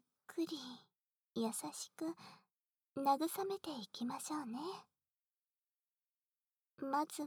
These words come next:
は、竿の部分にきちんと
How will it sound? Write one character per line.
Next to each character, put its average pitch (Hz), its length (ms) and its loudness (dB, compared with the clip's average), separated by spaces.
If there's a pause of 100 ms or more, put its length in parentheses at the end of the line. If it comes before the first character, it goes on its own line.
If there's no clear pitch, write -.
(100)
は、 240 180 0 (720)
竿 202 480 4
の 277 160 -4
部 277 180 0
分 269 300 0
に 196 240 2 (760)
き - 140 -6
ち - 200 0
ん 359 120 0
と - 160 -2